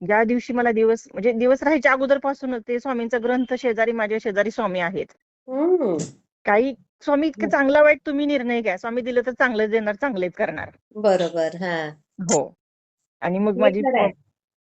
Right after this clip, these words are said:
Speaker 1: हां, प्रेग्नन्सी झाली, व्यवस्थित डिलिव्हरी झाली, छान पार पडलं सगळं.
Speaker 2: अरे वाह!
Speaker 1: हां,
Speaker 2: मग आता
Speaker 1: मुलगा
Speaker 2: मग
Speaker 1: झाला. म्हणजे
Speaker 2: अरे
Speaker 1: मी
Speaker 2: वाह!
Speaker 1: अगोदरच ठरवलं होतं मला मुलगाच होणार.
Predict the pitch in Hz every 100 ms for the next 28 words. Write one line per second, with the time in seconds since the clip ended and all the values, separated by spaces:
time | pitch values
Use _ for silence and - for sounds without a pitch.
0 | - 175 160 202 220 190 180 185 208 190
1 | 214 185 185 180 185 - 190 175 170 165
2 | 170 170 202 170 175 - 165 165 170 170
3 | 165 175 160 165 165 156 160 175 - 202
4 | 220 214 240 359 571 _ _ _ 190 202
5 | 151 - - _ _ - 240 226 185 247
6 | 285 190 180 180 - _ _ - 208 208
7 | 220 220 220 233 240 247 277 285 285 247
8 | 247 240 233 220 220 226 214 202 214 -
9 | 285 208 202 202